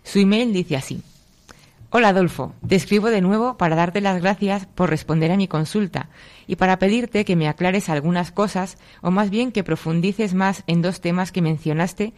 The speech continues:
al hablar de las reliquias encontradas por Santa Elena. Decías que encontró la casa de la Virgen en Nazaret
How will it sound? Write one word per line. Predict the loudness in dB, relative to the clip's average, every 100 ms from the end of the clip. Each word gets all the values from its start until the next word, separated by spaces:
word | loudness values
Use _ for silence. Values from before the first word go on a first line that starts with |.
| -20 -20 -8 0
al | 4
hablar | 4 4 2 2
de | 0
las | 0
reliquias | 0 -2 -4 -2
encontradas | -2 -2 -2 -2 -2 -2
por | -4 -2
Santa | -2 -4 -4
Elena. | -4 -6 -10 -18 _ _ _ _ _ _ _ _ -20 -4
Decías | 0 2 2 0
que | 0
encontró | -2 0 0 2 2
la | 0
casa | -2 -2 -2
de | 0
la | 0
Virgen | 0 -2 -2 0
en | -2
Nazaret | -4 -6 -6